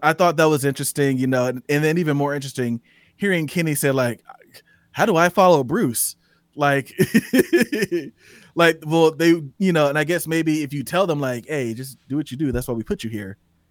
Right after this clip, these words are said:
you know, that makes it easier. But, you know, I also imagine, like, if you're Kenny Loggins, you know, maybe you're intimidated. Like, Bruce Springsteen is huge, one of the biggest, you know, rock stars in the world. And, you know, you're cool in your own right. You're Kenny Loggins, but, like, damn, ain't no Bruce Springsteen. Like,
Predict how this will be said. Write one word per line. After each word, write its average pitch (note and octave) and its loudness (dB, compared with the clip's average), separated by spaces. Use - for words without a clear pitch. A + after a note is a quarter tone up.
you C3 -8
know, B2+ -2
that B2+ -2
makes B2+ -4
it B2 -4
easier. A2 -4
But, G#2+ -6
you C#3 -2
know, C#3 4
I C3+ 6
also D3 4
imagine, C3+ 0
like, B2 -4
if A#2+ -4
you're C3 -4
Kenny C#3 -2
Loggins, A#2+ 0
you D#3+ -2
know, A#2 -2
maybe B2+ 0
you're C#3+ 0
intimidated. C#3+ 0
Like, A#2 -4
Bruce D#3 -4
Springsteen F3+ -2
is B2 -2
huge, E3 -2
one B2 -2
of A#2+ -2
the A#2+ -4
biggest, C3 -4
you C#3+ 0
know, C3 0
rock C#3 -2
stars C#3 0
in C3 -6
the A#2+ -2
world. A#2 0
And, B2+ -4
you F3 -2
know, B2+ -2
you're D#3 2
cool F#3 0
in E3 0
your D3+ 2
own A3 2
right. C3 0
You're D3 -6
Kenny D#3+ -2
Loggins, D3+ 0
but, B2 -4
like, A2 -6
damn, D#3 -10
ain't F3+ -6
no E3 0
Bruce C3+ -6
Springsteen. D#3 -4
Like, A#2 -8